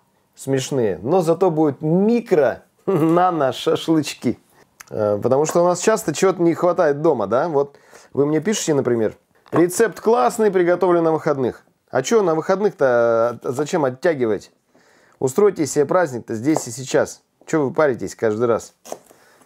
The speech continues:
Я ещё удивляюсь, думаю, «Над-, надо ж так, надо ж так выходных целых ждать».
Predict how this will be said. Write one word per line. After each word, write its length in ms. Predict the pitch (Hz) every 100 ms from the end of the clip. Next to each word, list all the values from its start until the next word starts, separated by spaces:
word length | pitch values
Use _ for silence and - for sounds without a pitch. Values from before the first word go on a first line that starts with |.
| -
Я 120 | 123
ещё 200 | 117 131
удивляюсь, 440 | 123 135 165 160 117
думаю, 300 | 120 107 113
«Над-, 360 | 139 147 -
надо 260 | 139 156 131
ж 60 |
так, 240 | - 95 - _ _ _ _ _ - - -
надо 200 | 151 113
ж 80 |
так 180 | 120 104
выходных 480 | 139 135 165 175 139
целых 380 | - 165 143 135
ждать». 340 | 127 131 107